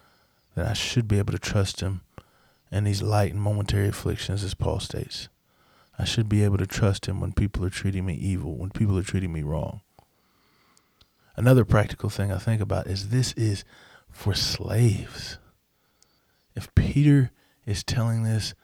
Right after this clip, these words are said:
for slaves, then what are we to do with this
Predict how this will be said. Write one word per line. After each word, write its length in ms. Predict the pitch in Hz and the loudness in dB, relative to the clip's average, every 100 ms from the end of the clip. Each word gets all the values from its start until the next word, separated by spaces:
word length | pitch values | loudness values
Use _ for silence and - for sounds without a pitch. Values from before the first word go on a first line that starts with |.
| _ _ | _ _
for 200 | - 98 | -4 -2
slaves, 720 | - - 107 120 117 104 - - _ _ _ _ _ _ _ _ _ _ _ _ | -2 -2 2 4 4 2 -2 -10 _ _ _ _ _ _ _ _ _ _ _ _
then 180 | 95 101 | -4 2
what 160 | 120 170 | 6 6
are 100 | 101 | 6
we 320 | 95 113 160 | 6 8 8
to 120 | 107 | 8
do 200 | 90 - | 2 -2
with 260 | 80 90 - | -2 -4 -6
this 380 | 69 69 - | -6 -6 -8